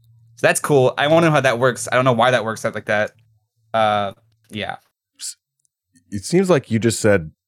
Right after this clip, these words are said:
Speaker 2: Schrodinger's cat, it's, it's in a box and it's either dead or it's dead.
Speaker 1: Oh, sorry. Did I say dead or dead, dead or alive?
Speaker 2: <laughs>
Speaker 1: Sorry. But really dead or dead, I guess. <laughs> No.
Speaker 2: That's a weird
Speaker 1: You know,
Speaker 2: box.
Speaker 1: it's, it's,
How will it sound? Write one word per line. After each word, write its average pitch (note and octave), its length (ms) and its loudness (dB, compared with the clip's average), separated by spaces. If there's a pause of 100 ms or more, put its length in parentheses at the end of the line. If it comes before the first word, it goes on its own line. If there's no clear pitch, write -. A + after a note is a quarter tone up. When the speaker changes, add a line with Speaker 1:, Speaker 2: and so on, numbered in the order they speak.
(140)
Speaker 2:
Schrodinger's A2+ 640 -2
cat, G2 300 0
it's, - 240 -8
it's F#2 160 -2
in A2 100 0
a A2+ 40 2
box F#2+ 360 0
and F#2 140 -4
it's F2 100 -4
either F#2 240 2
dead F2+ 300 2
or F2+ 100 2
it's D2 160 -6
dead. D2+ 320 0 (1120)
Speaker 1:
Oh, D#3 180 4
sorry. C#3 240 2
Did C3 60 4
I C3+ 40 0
say D3 100 -2
dead B2+ 160 -4
or B2 80 -8
dead, E3+ 160 2
dead F3+ 200 2
or F3+ 80 0
alive? A#2+ 280 -2
Speaker 2:
<laughs> C3 140 -4
Speaker 1:
Sorry. G2 240 -6 (540)
But G3+ 100 4
really A3 200 4
dead D#3+ 200 2
or D#3+ 40 4
dead, F#3 160 4
I D#3 80 4
guess. C3 220 2
<laughs> - 20 -8
No. C#3+ 100 0 (340)
Speaker 2:
That's - 180 -6
a - 80 4
weird F#3+ 280 4
Speaker 1:
You A#2 60 -14
know, - 40 0
Speaker 2:
box. G#3+ 240 0
Speaker 1:
it's, D3+ 220 -10
it's, - 200 -18